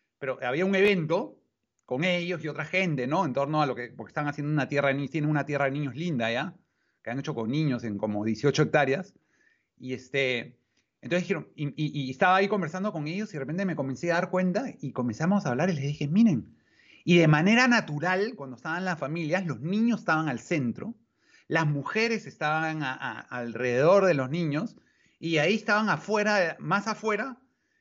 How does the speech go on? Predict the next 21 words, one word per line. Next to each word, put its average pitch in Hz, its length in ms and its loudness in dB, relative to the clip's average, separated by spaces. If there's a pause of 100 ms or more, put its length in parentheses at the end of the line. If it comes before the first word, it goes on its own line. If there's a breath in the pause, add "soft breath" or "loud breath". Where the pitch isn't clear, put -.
(140)
estaban 180 500 -2
también 160 240 -2
algunos 190 320 -2
abuelos 185 460 0
y, 156 220 -12
y 165 100 -12
lo, 147 260 -4
y 151 80 -2
los 143 180 0
hombres. 165 380 4
Estaban 220 360 0
de 170 100 -2
manera 202 380 0
natural, 196 760 -4 (880)
como 156 240 -8
que 165 100 -6
nos 156 280 -6
ubicábamos 165 720 0
así. 302 420 -12 (1040)
Y 143 140 -10
era, 208 360 -4